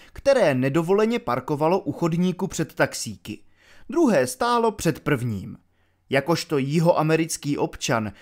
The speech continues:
se Enrique zřetelně zdráhal dobrovolně nasednout do policejního vozu.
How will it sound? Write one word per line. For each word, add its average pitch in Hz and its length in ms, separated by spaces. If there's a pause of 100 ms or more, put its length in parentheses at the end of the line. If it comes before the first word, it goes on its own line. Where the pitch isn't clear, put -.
se - 260
Enrique 147 540
zřetelně 196 760
zdráhal 156 600
dobrovolně 190 720
nasednout 147 680
do 113 160
policejního 120 800
vozu. 135 380